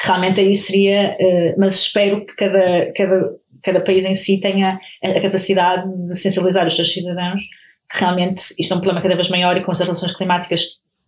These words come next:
torna-, aliás, em Portugal, como todos sabemos, já é um, já é um problema desde sempre, desde que me lembro, mas agora é cada vez pior, relativamente à, às temperaturas cada vez mais altas no verão.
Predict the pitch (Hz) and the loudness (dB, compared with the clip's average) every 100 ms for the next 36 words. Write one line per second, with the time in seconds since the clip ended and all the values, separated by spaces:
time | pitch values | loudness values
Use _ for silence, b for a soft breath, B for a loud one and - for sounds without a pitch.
0 | _ _ 202 190 - - 190 - - - | _ _ -2 -2 -4 -6 -6 -6 -6 0
1 | 208 185 165 202 196 196 196 220 208 196 | 2 2 0 -2 0 2 2 2 0 0
2 | 190 - 190 175 - B B _ - 190 | 0 2 0 0 -6 B B _ 0 2
3 | 190 - - 190 190 196 202 180 170 185 | 0 -2 -2 0 0 0 0 0 0 0
4 | - 180 220 - _ _ 180 185 - 196 | 0 -4 -4 -6 _ _ 0 0 0 0
5 | 185 190 220 - 190 190 180 - - - | 2 0 0 0 0 0 0 -2 -4 -10
6 | _ _ _ - 180 190 190 196 196 190 | _ _ _ -4 0 2 2 2 2 2
7 | 190 202 196 190 - 190 196 196 202 208 | 0 0 0 -2 -4 0 2 0 2 2
8 | 196 202 190 196 202 202 202 202 196 196 | 2 0 0 -2 0 0 0 0 0 0
9 | 196 202 196 196 202 202 208 202 | 0 0 0 0 -2 -2 0 0